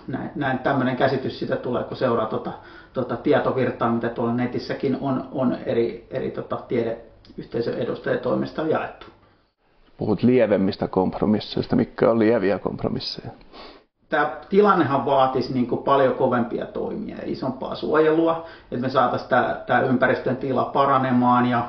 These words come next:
Speaker 1: pystyttäisiin ehkäiseen tätä ilmaston muuttumista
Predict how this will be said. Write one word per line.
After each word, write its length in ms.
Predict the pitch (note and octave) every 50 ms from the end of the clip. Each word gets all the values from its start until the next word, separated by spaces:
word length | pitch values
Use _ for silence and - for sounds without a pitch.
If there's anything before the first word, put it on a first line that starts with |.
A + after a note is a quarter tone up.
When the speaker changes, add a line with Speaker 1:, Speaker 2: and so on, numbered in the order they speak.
| -
Speaker 1:
pystyttäisiin 500 | - C3 A#2 - - - C3 - - C3+
ehkäiseen 460 | C3 B2+ - C3+ C3 - C3 A#2+ A#2 A#2
tätä 280 | B2 A#2+ - A#2+ A#2 - - - - - - - - -
ilmaston 680 | C#3+ D3 C3+ B2+ C3 B2 - - - C3 A#2+ A2 G#2 - - - - - - _ - - - - _ - - -
muuttumista 800 | C3 C3+ C#3+ D3 D3 C#3 - - E3 D#3+ D#3 D3+ C#3+ - - C3+